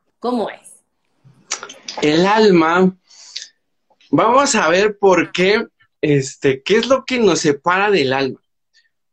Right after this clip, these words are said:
Speaker 2: Pensamos primero que somos un cuerpo. Nos hemos identificado durante mucho tiempo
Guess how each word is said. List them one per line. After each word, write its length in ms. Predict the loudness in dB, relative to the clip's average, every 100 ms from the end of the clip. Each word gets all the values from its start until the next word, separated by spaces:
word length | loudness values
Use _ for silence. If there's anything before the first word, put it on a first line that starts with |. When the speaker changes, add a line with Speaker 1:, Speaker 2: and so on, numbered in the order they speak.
| _ _ _ _ _ _ _ _ _ _ _ -2
Speaker 2:
Pensamos 920 | 0 0 0 -2 0 -2 -4 -10 _ _ _ _ _
primero 560 | 0 2 4 4 2 2
que 180 | 0 -2
somos 520 | -2 0 0 0 0
un 240 | 0 -2
cuerpo. 680 | 0 0 2 0 -4 -8 -12 _ _ _ _ _ _ _ _ _ -20 _ _
Nos 320 | 0 2 2 2
hemos 280 | 2 0
identificado 720 | 2 2 2 -4 -12 -4 0 4
durante 380 | 4 2 0 2
mucho 400 | 2 0 -4 -6
tiempo 540 | -2 -2 0 -4